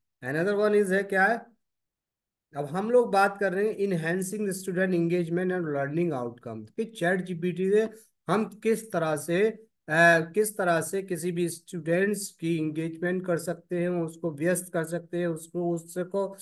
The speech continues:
उसको उसमें busy कर सकते हैं और उससे हम, अ, किस तरह से outcomes यानी उसका, अ, production हो सकता है, यानी किस तरह से वो सीख सकता है इन सारी चीजों से।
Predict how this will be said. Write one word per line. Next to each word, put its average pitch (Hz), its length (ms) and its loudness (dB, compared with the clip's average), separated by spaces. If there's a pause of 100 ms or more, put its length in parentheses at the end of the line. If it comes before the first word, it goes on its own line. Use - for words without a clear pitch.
(260)
उसको 170 300 0
उसमें 185 300 0
busy 160 280 0
कर 185 220 0
सकते 185 300 -4
हैं 202 60 -2
और 175 260 0
उससे 170 420 -4
हम, 185 420 -6 (320)
अ, 170 340 8 (140)
किस 202 280 -2
तरह 170 200 2
से 170 180 -4
outcomes 170 760 -4
यानी 160 260 -2
उसका, 185 640 -4
अ, 147 100 -4
production 180 680 2
हो 156 160 -4
सकता 139 380 -8
है, 104 140 -12 (400)
यानी 214 140 6
किस 220 280 -2
तरह 190 180 6
से 190 140 2
वो 220 120 2
सीख 226 340 -2
सकता - 320 -4
है 151 60 2
इन 151 100 -2
सारी 135 280 -4
चीजों 110 300 -12
से। 104 160 -14